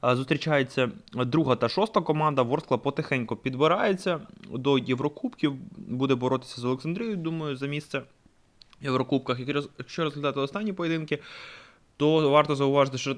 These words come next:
Шахтар трошки, е, здає. Було два важких поєдинки проти лідерів, проти Зорі, е, де команда зіграла два два, хоча, по суті, мала би перемагати. Е, як мінімум, трошки не... Пощастило їм з реалізацією, та і,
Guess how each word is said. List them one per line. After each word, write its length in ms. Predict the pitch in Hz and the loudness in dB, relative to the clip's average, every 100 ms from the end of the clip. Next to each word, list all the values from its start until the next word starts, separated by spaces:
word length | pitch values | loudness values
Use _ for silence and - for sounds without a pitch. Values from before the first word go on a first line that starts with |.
| - | -8
Шахтар 600 | - - 147 - 151 131 | -6 -4 -4 2 4 4
трошки, 380 | 143 135 - 117 104 _ - - - | 0 -2 -2 -6 -6 _ -20 -14 -6
е, 160 | 123 120 | -4 -2
здає. 400 | 123 135 185 196 | 2 2 2 0
Було 220 | 139 131 | 2 2
два 240 | 123 131 | 4 4
важких 340 | 120 123 - - | 4 -2 -6 -2
поєдинки 500 | 127 120 175 240 165 | 0 0 -2 -4 -2
проти 300 | 147 139 139 | -2 0 0
лідерів, 380 | 165 165 156 | 0 0 -2
проти 220 | - 127 123 | -2 -4 0
Зорі, 400 | 123 151 208 208 | 0 0 -2 -2
е, 200 | 151 151 | 0 0
де 160 | 147 151 | 2 0
команда 400 | 147 143 147 139 | -2 -2 -2 -2
зіграла 280 | 139 139 135 | 0 0 2
два 120 | 135 | 0
два, 160 | 131 127 | -2 -4
хоча, 220 | 123 127 | -6 -10
по 200 | - 131 | -6 -8
суті, 340 | - 151 143 | -4 -4 -2
мала 240 | 127 127 127 | 0 2 2
би 160 | 123 | 0
перемагати. 720 | 127 123 123 131 196 269 214 202 - - - - _ | 0 0 0 -2 -2 -2 -4 -6 -14 -20 -20 -20 _
Е, 120 | 120 127 | -2 0
як 140 | 127 | 0
мінімум, 440 | 139 139 127 120 - - | -4 -4 -4 -4 -8 -10
трошки 420 | - 135 135 - 123 | -2 -2 -2 -4 -4
не... 400 | 117 131 131 123 - _ _ _ - - _ _ _ - - | -2 -2 -2 -4 -10 _ _ _ -20 -20 _ _ _ -18 -6
Пощастило 560 | - 127 135 - 147 127 | -2 -2 -2 0 2 4
їм 300 | 120 123 117 - - | 2 0 -2 -8 -8
з 180 | 120 117 | -6 2
реалізацією, 680 | 135 139 180 254 220 170 | 4 4 2 0 0 -2
та 320 | 135 - 151 180 | -2 0 0 2
і, 400 | 131 147 139 | 0 0 -2